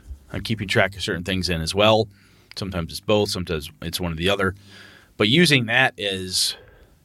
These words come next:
my refreshes of where they are, all the stuff that's going on, and I look through all of it, all the names and so on and so forth. And then <clears throat> a buddy of mine th-, uses mind mapping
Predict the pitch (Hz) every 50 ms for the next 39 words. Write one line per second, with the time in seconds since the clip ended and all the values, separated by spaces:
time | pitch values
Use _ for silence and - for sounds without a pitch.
0 | _ - - 98 101 104 104 101 98 98 95 95 85 80 - _ _ _ _ _
1 | _ _ _ _ _ _ _ _ _ _ _ - 98 95 - 120 113 107 - 101
2 | 92 104 92 92 98 98 107 113 110 98 98 95 90 78 85 87 95 113 127 120
3 | - - 98 104 101 98 - - 104 95 - - 98 - - 98 90 92 98 98
4 | 98 92 90 92 92 95 - - - - - 98 104 107 104 95 80 76 - -
5 | - 95 104 101 95 87 90 90 92 98 95 90 87 85 - 101 90 92 92 87
6 | - 90 85 82 - 95 95 92 92 - _ - - - - - - - - 101
7 | 98 95 95 95 95 92 87 85 - _ _ - - 165 143 120 - - _ _
8 | - - - 113 135 139 143 135 120 107 101 101 98 95 98 - _ _ - -
9 | _ _ _ _ _ _ _ _ _ _ _ - - - - - - 117 113 107
10 | 101 101 98 85 90 92 95 98 101 104 110 107 104